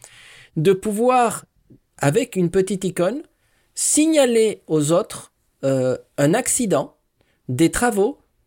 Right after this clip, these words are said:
ou un radar. Ils ont même fait comme du Waze et ils viennent au radar. Donc ça veut dire que du coup, tous ceux qui utilisent Waze dès qu'ils sont en voyage justement pour ça, ben, vont pouvoir utiliser Maps.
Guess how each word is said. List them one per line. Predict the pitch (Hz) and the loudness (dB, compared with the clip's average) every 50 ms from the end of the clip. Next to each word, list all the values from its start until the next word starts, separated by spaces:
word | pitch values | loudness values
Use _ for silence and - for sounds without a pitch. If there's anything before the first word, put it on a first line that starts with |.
| _ _ _ _ _ _ _ _ _ | _ _ _ _ _ _ _ _ _
ou | 240 262 330 370 370 - _ _ _ _ _ _ | 0 0 0 0 -2 -6 _ _ _ _ _ _
un | - 147 151 | -4 -4 -4
radar. | 147 - 196 - - 277 285 - - - - _ _ _ _ _ _ _ _ _ _ _ _ | -2 -2 -4 -4 -4 -6 -8 -10 -14 -20 -20 _ _ _ _ _ _ _ _ _ _ _ _
Ils | - 170 175 165 | 0 2 2 4
ont | 180 160 | 2 2
même | 151 147 156 185 240 294 320 277 | 2 2 2 2 0 0 -2 -6
fait | - - 214 208 226 | -6 0 0 0 2
comme | - 220 190 185 | 2 0 0 2
du | 170 170 | 2 2
Waze | 160 165 175 226 277 277 - - _ _ _ _ _ _ _ _ - | 2 2 2 2 0 -2 -4 -10 _ _ _ _ _ _ _ _ -6
et | 175 190 190 202 208 208 | 0 0 0 0 0 -2
ils | 196 | -2
viennent | 185 208 233 269 285 | 0 0 0 2 2
au | 262 240 | 0 2
radar. | 233 208 202 196 190 202 196 175 | 2 0 2 2 0 0 0 0
Donc | 165 165 160 | 0 0 0
ça | - 165 160 | 0 0 0
veut | 156 165 156 | 0 0 2
dire | 165 208 226 - | 2 0 0 0
que | - 196 | 0 0
du | 175 156 175 175 | 0 0 0 -2
coup, | 170 - 180 208 247 277 - - - - - - _ _ | -2 -2 -2 -2 -2 -2 -4 -8 -16 -20 -20 -20 _ _
tous | - 262 233 | 0 0 2
ceux | - 277 | 2 2
qui | 262 269 | 0 0
utilisent | 240 - 240 214 226 202 196 | -2 -2 0 0 0 0 2
Waze | 208 226 226 220 185 | 4 4 4 4 2
dès | 190 196 | 2 0
qu'ils | 185 190 170 | 0 0 -2
sont | 202 | -2
en | 202 190 | 0 2
voyage | 190 190 190 202 208 185 - 143 | 2 2 2 2 0 0 -2 -2
justement | 135 196 220 - - - 196 202 196 190 | -2 -2 -2 -2 -2 -2 0 2 0 0
pour | 185 - 156 147 - | 0 -2 -6 -6 -4
ça, | - - 160 - 285 - _ _ _ _ _ _ | -2 0 0 -2 -2 -6 _ _ _ _ _ _
ben, | 135 139 143 | 0 0 2
vont | 139 185 240 233 | 2 2 0 0
pouvoir | - 185 175 214 220 190 | -2 0 0 2 2 0
utiliser | - - 165 151 139 143 | -2 0 0 0 0 0
Maps. | 151 190 294 330 | 0 -2 -4 -4